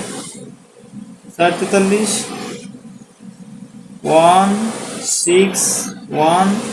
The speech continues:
টু। কি হয় তাহলে? ওয়ান সিক্স, সরি,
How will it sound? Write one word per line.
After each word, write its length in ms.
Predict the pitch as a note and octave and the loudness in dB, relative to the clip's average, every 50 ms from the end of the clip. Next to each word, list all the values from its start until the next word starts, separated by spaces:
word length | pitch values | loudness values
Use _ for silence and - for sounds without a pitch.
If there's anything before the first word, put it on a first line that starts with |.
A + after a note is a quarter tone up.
| - - - - - - - - - - - - - - | -10 -10 -10 -12 -14 -16 -18 -20 -20 -20 -20 -20 -12 -6
টু। 120 | C#3+ C3 A2 - - - - - - - - - - - - - - - - _ - - - - - - - - - - - - - - - _ - - - - - - - _ - - _ - - - - - - - - - - | -4 -2 -2 -4 -4 -10 -12 -12 -12 -12 -14 -16 -18 -20 -20 -20 -20 -20 -20 _ -20 -20 -20 -20 -20 -20 -20 -18 -18 -18 -18 -18 -20 -20 -20 _ -20 -20 -20 -20 -20 -20 -20 _ -20 -20 _ -20 -20 -20 -20 -20 -20 -20 -20 -12 -2
কি 80 | - F3+ F#3+ | 2 4 4
হয় 140 | G3 G3+ G3 | 4 4 2
তাহলে? 180 | G3+ G3+ G#3 G#3 F#3 F3 | 2 2 2 2 2 2
ওয়ান 200 | F3 F#3 G3 G3 F#3+ - - | 4 4 4 4 2 2 2
সিক্স, 260 | A3 A#3 A#3 - - - - - - - - - - - - - - - - - - - - - - - - - - - - - - - - - - | 2 0 2 0 -2 -2 -2 -4 -8 -10 -14 -16 -16 -18 -20 -20 -20 -18 -18 -18 -18 -18 -20 -20 -18 -18 -16 -16 -16 -18 -18 -18 -20 -20 -18 -16 -6
সরি, 160 | - C3 | -4 -2